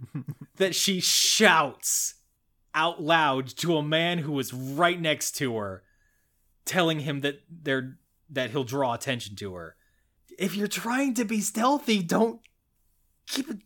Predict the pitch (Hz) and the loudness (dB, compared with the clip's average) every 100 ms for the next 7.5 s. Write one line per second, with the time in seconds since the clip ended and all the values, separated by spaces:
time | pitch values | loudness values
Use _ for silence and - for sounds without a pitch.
0 | 151 170 220 - 226 320 330 294 277 233 | -14 -8 -8 -8 -4 -2 0 0 -2 -2
1 | 214 196 175 143 143 110 - - 247 294 | -4 -2 -2 -2 -4 -6 -8 -6 -4 -4
2 | 285 254 190 131 - _ - - _ _ | -2 -2 -4 -8 -8 _ -20 -20 _ _
3 | - 185 - 196 208 247 294 277 269 254 | -8 -6 0 0 4 4 6 4 2 0
4 | 208 226 214 208 208 196 160 147 - 135 | 0 2 4 4 4 2 2 -2 -2 -4
5 | 127 - - - _ - 139 120 117 104 | -4 -8 -12 -20 _ -12 -10 -6 -4 -4
6 | 95 - 123 104 92 - 98 - 101 107 | -4 0 0 0 -4 -4 -6 -4 -6 -6
7 | 95 - 113 92 - | -10 -8 -8 -8 -10